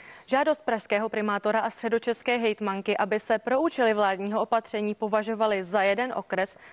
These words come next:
zamítl ministr vnitra. Jan Hamáček své rozhodnutí zdůvodnil tím, že by propojení znamenalo příliš velké riziko v době,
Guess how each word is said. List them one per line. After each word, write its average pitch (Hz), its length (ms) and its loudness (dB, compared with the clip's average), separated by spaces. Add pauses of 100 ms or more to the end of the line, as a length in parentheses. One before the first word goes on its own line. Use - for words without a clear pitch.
(120)
zamítl 233 380 0
ministr 190 420 -2
vnitra. 185 440 -2 (520)
Jan 285 140 4
Hamáček 277 500 0
své 262 240 2
rozhodnutí 220 540 0
zdůvodnil 214 520 2
tím, 196 320 -2
že 214 140 2
by 226 120 2
propojení 220 680 2
znamenalo 262 580 2
příliš 262 480 0
velké 247 380 2
riziko 233 380 2
v 233 80 -8
době, 185 320 0